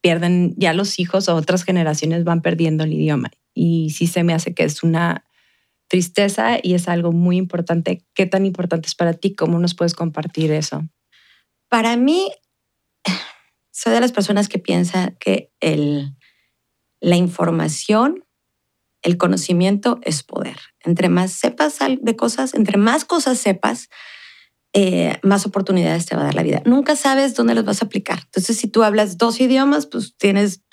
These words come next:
Speaker 2: una oportunidad más. Si hablas tres idiomas, bueno, dos oportunidades más. Nunca sabes cuándo se te va a
Speaker 1: Sí,
Speaker 2: ofrecer.
Speaker 1: te abren más
Speaker 2: Si
Speaker 1: puertas.
Speaker 2: tocas el piano, si tocas la guitarra, si toca-, si sabes de computación. Todas esas cosas que sabes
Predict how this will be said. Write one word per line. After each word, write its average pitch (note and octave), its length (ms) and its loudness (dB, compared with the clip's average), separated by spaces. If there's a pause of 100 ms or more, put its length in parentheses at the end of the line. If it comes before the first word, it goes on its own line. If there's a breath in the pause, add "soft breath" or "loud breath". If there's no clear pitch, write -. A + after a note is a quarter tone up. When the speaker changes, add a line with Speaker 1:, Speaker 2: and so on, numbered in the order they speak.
(280)
Speaker 2:
una D#3+ 160 4
oportunidad D#3+ 540 2
más. F#3+ 400 -2 (400 loud breath)
Si - 140 2
hablas D3 240 0
tres C#4+ 240 2
idiomas, G#3+ 320 2
bueno, - 240 0
dos E3+ 180 4
oportunidades B3 640 4
más. G#3 160 2
Nunca G3 280 4
sabes A3+ 580 0
cuándo F#3+ 240 2
se G3+ 100 -2
te F3 100 -2
va E3 60 2
a - 40 2
Speaker 1:
Sí, - 40 2
Speaker 2:
ofrecer. - 340 -2
Speaker 1:
te F#3 120 -2
abren F#3 240 2
más F3+ 100 2
Speaker 2:
Si A3+ 140 2
Speaker 1:
puertas. A3 180 2
Speaker 2:
tocas A3+ 240 0
el G#3 160 -2
piano, C4 540 2
si - 160 -4
tocas F3+ 320 0
la - 100 0
guitarra, - 480 -6
si F#3 300 0
toca-, G#3 600 0
si G3 440 0
sabes G#3+ 340 0
de A3+ 80 2
computación. F3+ 580 0 (320 loud breath)
Todas D4 300 2
esas C#4+ 220 0
cosas C#4 280 0
que - 380 -2
sabes F3+ 1080 -2